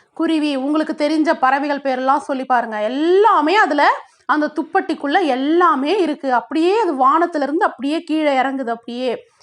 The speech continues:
பேதுருவை பார்த்த போல கீழே அப்படியே இறங்குது. உடனே ஒரு சத்தம் கேக்குது,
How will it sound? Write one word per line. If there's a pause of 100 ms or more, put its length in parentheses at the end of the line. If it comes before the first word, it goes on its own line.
(240)
பேதுருவை
பார்த்த
போல
கீழே
அப்படியே
இறங்குது. (400)
உடனே
ஒரு
சத்தம்
கேக்குது,